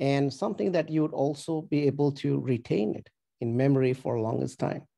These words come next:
right? So again, a simple use of bar chart with the picture of the Twitter bird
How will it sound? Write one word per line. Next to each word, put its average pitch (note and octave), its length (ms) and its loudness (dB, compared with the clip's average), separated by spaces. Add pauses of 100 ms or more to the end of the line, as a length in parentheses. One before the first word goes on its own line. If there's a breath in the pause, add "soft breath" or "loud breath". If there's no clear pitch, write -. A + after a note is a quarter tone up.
(120)
right? D#3 240 2 (720)
So C#3 440 6 (480)
again, D3 240 6
a C#3 60 6
simple E3+ 500 8
use C#3+ 600 8
of A2+ 240 0
bar B2 280 4
chart A#2 420 -2 (760)
with C#3 180 4
the D3+ 80 6
picture C3+ 500 2
of A#2 320 -2 (380)
the A2 80 -8
Twitter C#3 320 4
bird A#2 400 2